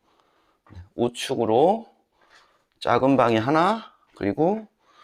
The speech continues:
여기는 불 때는 아궁이 방이겠죠.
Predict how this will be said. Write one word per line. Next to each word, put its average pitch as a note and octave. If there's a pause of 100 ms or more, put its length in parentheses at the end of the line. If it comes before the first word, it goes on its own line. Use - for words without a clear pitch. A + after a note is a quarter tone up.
(320)
여기는 B2
불 B2+
때는 D3+
아궁이 C3+
방이겠죠. B2